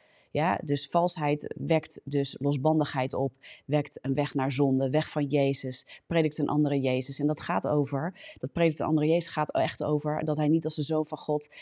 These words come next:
en de Verlosser en de Koning wordt gepredikt, dat hij niet als God wordt gepredikt, oké? De hoofdessentie van het christendom is dat Jezus is de Zoon van God, hij is de Verlosser. Door zijn, ehm, dood en opstanding is verlossing gekomen. Hij heerst hij over de dood, heeft zonde afgedaan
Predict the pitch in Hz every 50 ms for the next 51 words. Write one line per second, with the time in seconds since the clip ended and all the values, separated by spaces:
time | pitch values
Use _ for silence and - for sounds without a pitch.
0 | - - - 156 156 135 143 147 151 147 - 160 151 151 147 - - 170 160 160
1 | 156 143 143 139 143 - - - - 147 143 139 139 143 - - 143 - 147 143
2 | 143 151 151 147 - - - - - _ - 143 - - - 170 160 - 135 -
3 | - 123 - - 127 117 - - - - - - - 151 151 185 233 - _ -
4 | 135 139 147 160 165 - - - - - 160 160 160 - 151 - 160 151 147 143
5 | - 160 156 - - - 147 143 151 151 - 147 127 135 156 151 151 - 147 139
6 | - 143 - 151 147 143 - - - - 139 139 - - - - - - 143 147
7 | - - 135 135 143 143 139 - - 135 127 - - - - _ - 156 147 160
8 | 147 147 143 - - - 143 135 139 139 143 135 - - 147 147 147 147 - -
9 | 147 - - - 151 139 135 131 131 127 - - - - _ 156 - - 151 143
10 | 139 - - 143 127 - 131 - - 143 139 143 143 131 143 - - - _ -
11 | 143 139 147 156 156 156 151 131 92 139 139 139 135 139 123 143 135 131 127 127
12 | - - - - _ - 143 - - - 160 151 151 147 120 135 147 - - 147
13 | 135 135 131 123 127 123